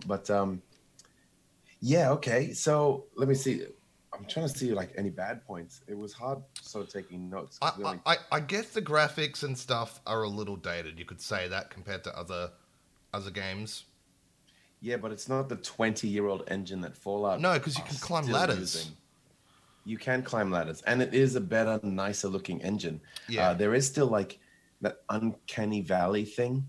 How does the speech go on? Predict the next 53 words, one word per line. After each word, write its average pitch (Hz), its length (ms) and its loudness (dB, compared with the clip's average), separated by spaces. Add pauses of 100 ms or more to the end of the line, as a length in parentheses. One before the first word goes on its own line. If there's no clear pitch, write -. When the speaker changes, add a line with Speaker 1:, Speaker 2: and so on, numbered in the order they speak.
Speaker 2:
Yeah. 120 360 4
Speaker 1:
where 104 60 4
the 92 40 0
people 101 300 0
are 95 60 4
like, 87 360 -2 (560)
"Hi, 95 500 -2 (120)
Speaker 2:
Yeah. 110 160 -2
Speaker 1:
I 104 40 4
would 101 200 0
really 104 280 -4
much 101 260 -8
like 95 260 -2
to 95 100 -6
help 92 320 -8
you." 87 380 -12
And, 90 220 -12
you 120 120 -2
know, 107 120 0
they're 113 120 -4
not 107 180 -2
really 107 200 -4
looking 110 320 -4
at 98 200 -4
you. 104 280 -6 (500)
That 135 280 0
thing's 117 240 -8
still 101 260 -6
there, 95 160 -4
but, 82 140 -10
like, 98 180 -12
it, 101 140 -14
it 107 100 -16
does 120 240 -14
look 117 340 -14 (300)
a 101 60 -14
lot - 160 -12
more 107 200 -6
solid, 101 600 -6 (340)
and 95 220 -2
the 90 80 -6
lighting 101 460 -4
looks - 300 -20
great, 98 380 -10
and 92 80 -16
the 85 120 -16
textures 95 480 -14
are - 120 -10
awesome, 87 440 -10
and, 87 100 -8
like, 104 180 -4
the, 113 60 -4
Speaker 2:
Mm-hmm. 113 160 -4